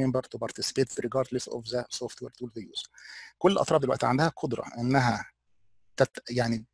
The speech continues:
يكون عندها يعني قاعده مشتركه بيتفاهموا عليها، بغض النظر عن السوفت وير اللي هم شغالين فيه.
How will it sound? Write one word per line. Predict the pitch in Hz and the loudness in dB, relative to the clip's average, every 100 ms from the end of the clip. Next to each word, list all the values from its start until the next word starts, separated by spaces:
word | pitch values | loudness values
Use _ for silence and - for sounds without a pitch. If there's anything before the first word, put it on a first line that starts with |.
| _ | _
يكون | 123 - 160 | -12 2 6
عندها | 131 135 123 131 127 120 117 | 8 8 6 6 8 6 2
يعني | 127 113 117 | 0 -2 0
قاعده | 113 139 139 123 | 4 8 10 8
مشتركه | 120 - 123 165 165 - - | 2 0 0 0 -6 -10 -6
بيتفاهموا | 117 - 151 135 117 | -4 2 6 6 4
عليها، | 113 131 175 - - - | 2 0 -2 -8 -8 0
بغض | 120 170 180 | 8 8 10
النظر | 147 147 156 160 | 8 8 8 6
عن | 123 127 | 6 4
السوفت | - 147 - | -2 -6 -6
وير | 131 127 | -4 -2
اللي | 120 | -2
هم | 120 | -2
شغالين | 120 120 107 | -2 -4 -4
فيه. | - | -8